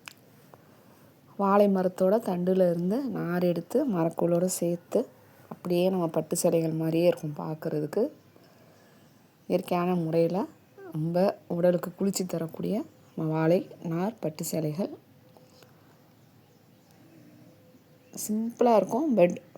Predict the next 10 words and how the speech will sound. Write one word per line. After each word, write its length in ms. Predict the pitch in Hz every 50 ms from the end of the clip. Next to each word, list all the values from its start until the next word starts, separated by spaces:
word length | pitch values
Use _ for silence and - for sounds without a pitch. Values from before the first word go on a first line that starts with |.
| - - - 208
பார்க்கறதுக்கு 540 | 190 196 208 202 - 202 196 185 190 - 196
அப்படியே 240 | 175 170 180 185 185 -
ஷைனிங்கா 520 | - 175 175 175 180 180 180 175 190 269 320 -
சில்க் 300 | - - - 190 180 -
சாரி, 360 | - - 170 165 156 - - -
சில்க் 220 | - - 190 180
சாரி 240 | - - 190 170 160
மாதிரியே 300 | 156 160 160 156 156 165
தான் 120 | 165 165 160
இருக்கும். 360 | - - - - 240 370